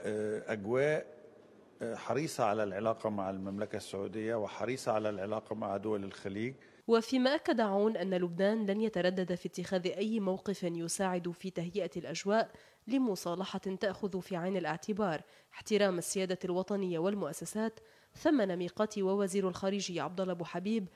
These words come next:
Speaker 2: الزيارة، وجددا التزام لبنان بكل قرارات جامعة الدول العربية تجاه الأزمة اليمنية.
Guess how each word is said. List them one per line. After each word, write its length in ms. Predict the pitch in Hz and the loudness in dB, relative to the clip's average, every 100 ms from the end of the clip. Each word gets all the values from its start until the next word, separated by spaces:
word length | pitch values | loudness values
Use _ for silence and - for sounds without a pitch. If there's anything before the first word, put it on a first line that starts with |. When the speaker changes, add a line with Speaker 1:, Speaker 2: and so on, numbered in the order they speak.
| - _ _ | -20 _ _
Speaker 2:
الزيارة، 500 | 190 175 180 156 156 180 | -2 2 0 0 -2 -2
وجددا 680 | 180 180 185 190 185 214 | -2 0 0 0 4 4
التزام 560 | 254 214 - 185 196 208 | 2 -4 -8 -2 2 2
لبنان 460 | 180 170 196 233 220 | 0 2 2 2 0
بكل 320 | 190 208 190 | 0 0 0
قرارات 460 | - 180 180 196 | 0 0 2 2
جامعة 340 | 190 180 190 180 | 2 2 2 0
الدول 300 | 175 170 190 | -2 0 2
العربية 600 | 170 160 170 202 220 240 - - _ | 2 0 -2 0 2 0 -2 -16 _
تجاه 360 | - 226 208 185 | -2 2 2 2
الأزمة 340 | 180 180 185 175 | 0 0 -2 -2
اليمنية. 680 | 175 156 196 214 170 147 | -2 0 0 -2 -2 -4